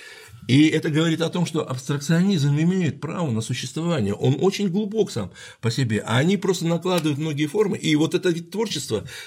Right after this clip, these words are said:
кстати, который, м, э, побуждал их использовать любые средства. Они верёвки брали, обрывки газет, кусок,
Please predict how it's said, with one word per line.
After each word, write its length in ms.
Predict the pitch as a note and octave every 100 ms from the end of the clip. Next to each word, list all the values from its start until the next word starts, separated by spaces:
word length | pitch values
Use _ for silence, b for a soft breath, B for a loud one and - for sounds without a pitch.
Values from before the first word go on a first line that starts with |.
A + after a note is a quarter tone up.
| B
кстати, 380 | - C#3 G2 A2
который, 400 | C3 F3 E3+ D3+
м, 420 | - C3+ B2+ A#2
э, 300 | A#2 A2+ G#2+
побуждал 540 | C3+ C3+ C3+ F3+ E3+
их 240 | E3+ F3 E3
использовать 400 | E3 F#3 F3+ -
любые 260 | F3 A3
средства. 440 | G#3+ F#3 G#2 - - B B B
Они 220 | - A3 A3
верёвки 400 | A#3 A3 - F3+
брали, 280 | F#3+ F3
обрывки 340 | E3 F3+ G#3+ F#3
газет, 440 | F3+ F3+ G#3+ G#3
кусок, 440 | - F3 A3 F3